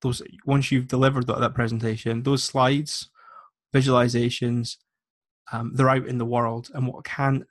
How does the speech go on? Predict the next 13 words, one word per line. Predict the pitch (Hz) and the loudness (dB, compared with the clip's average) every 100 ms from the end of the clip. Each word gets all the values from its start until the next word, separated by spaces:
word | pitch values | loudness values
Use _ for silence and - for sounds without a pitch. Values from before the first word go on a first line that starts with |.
| _ | _
can | - 139 | -2 0
happen | 120 117 - 117 | 0 0 0 0
is | 113 | -4
that | - - _ - _ | -6 -8 _ -20 _
they | 131 | 0
start | 120 131 127 | 2 2 0
to | - | -2
be | 123 | -10
quoted | - 123 120 117 - | -2 -2 -2 -6 -6
around | 123 120 123 | -2 0 2
the | 123 | 0
business. | 117 113 123 120 - - _ _ _ _ _ _ _ _ _ _ _ _ - | -2 -6 -8 -12 -12 -20 _ _ _ _ _ _ _ _ _ _ _ _ -8
Um, | 123 123 123 | -6 -4 -6